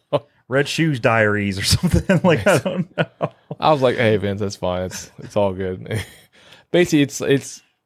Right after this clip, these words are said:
Speaker 1: we did it, like, we started, like, this little small series of people who do extraordinary things.
Speaker 2: Mm-hmm.
Speaker 1: Um,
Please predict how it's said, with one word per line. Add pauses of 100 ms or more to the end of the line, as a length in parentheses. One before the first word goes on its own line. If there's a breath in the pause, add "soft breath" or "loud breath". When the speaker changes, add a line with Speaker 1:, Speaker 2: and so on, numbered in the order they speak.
(120)
Speaker 1:
we
did
it,
like,
we
started,
like,
this
little
small
series
of
people
who
do
extraordinary
things. (140)
Speaker 2:
Mm-hmm.
Speaker 1:
Um,